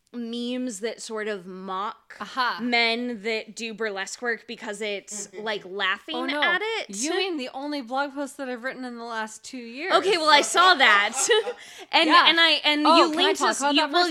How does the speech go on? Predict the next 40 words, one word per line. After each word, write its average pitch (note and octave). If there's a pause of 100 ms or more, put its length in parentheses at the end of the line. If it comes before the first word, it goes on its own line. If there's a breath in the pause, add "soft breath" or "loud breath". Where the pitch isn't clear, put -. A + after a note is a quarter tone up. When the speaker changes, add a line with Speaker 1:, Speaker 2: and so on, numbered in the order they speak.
Speaker 1:
but F#4+
you A#4
Speaker 2:
second? E4+
Speaker 1:
linked F#4+
to G4
some D4
of A#3+
the A#3+
work A#3
that B3+
you A3
do C#4+
with A3
cis A#3
men A3
Speaker 2:
Thank G#3+
Speaker 1:
of, F#3+
like, A3
Speaker 2:
you. G3 (100)
Speaker 1:
not D4
of, C4
like, B3
"Oh D4
my C#4+
God, C#4+
isn't C4+
it C4
funny C#4
that C4
I'm A#3+
being A3+
sexual?" B3+
But, A3
like, G#3+ (600 soft breath)
Speaker 2:
Well, C4+ (120)
Speaker 1:
actually C4+ (100)
being, B3
Speaker 2:
speci- D4
Speaker 1:
doing A#3+
burlesque A3+